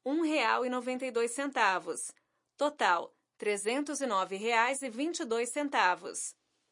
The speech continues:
Sete. Registro Chancela Mecânica. Tabelião: quinhentos e cinquenta e oito reais e trinta e um centavos. Estado: cento e cinquenta e oito reais e sessenta e oito centavos. ipesp:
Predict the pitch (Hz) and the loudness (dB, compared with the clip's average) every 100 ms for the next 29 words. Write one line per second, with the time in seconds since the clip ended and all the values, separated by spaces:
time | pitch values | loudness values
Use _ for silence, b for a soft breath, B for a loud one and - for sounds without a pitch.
0 | _ _ _ _ _ - - 226 208 185 | _ _ _ _ _ -12 -2 2 2 0
1 | - 185 - _ _ _ - 208 214 185 | -4 -8 -12 _ _ _ -10 2 2 2
2 | 262 302 - 285 277 - 320 294 262 285 | -2 -2 -4 -4 -2 0 0 0 0 0
3 | 311 302 302 233 202 180 180 180 - - | 0 -2 -4 -2 -2 -2 -6 -6 -6 -10
4 | _ _ _ _ _ - 220 262 311 226 | _ _ _ _ _ -2 2 2 2 0
5 | 165 - _ _ _ - 226 226 277 320 | 0 -8 _ _ _ -8 -4 0 0 -2
6 | 320 277 - 277 277 269 254 185 180 196 | -4 -6 -4 -2 -2 0 0 0 -2 -6
7 | 220 233 269 277 277 311 339 339 294 247 | -2 0 0 -2 -6 -4 -4 -4 -4 -4
8 | 254 269 262 247 190 180 175 - - _ | -4 -4 -2 2 4 2 -2 -6 -8 _
9 | _ _ _ - 220 220 247 220 190 180 | _ _ _ -8 -6 -2 2 2 2 -2
10 | - _ _ _ - - 302 339 339 311 | -12 _ _ _ -12 -6 -2 -2 -4 -4
11 | 302 294 294 285 196 180 202 196 220 226 | -4 -2 -2 0 0 -2 -4 -4 0 2
12 | 247 226 202 214 196 269 294 294 226 247 | 0 -2 -4 -4 -4 -4 0 2 2 0
13 | 247 - 294 277 214 180 175 - - - | -4 -4 -2 2 2 2 0 -8 -8 -12
14 | _ _ _ _ - 247 247 220 196 - | _ _ _ _ -8 -2 2 2 0 -4
15 | 190 | -10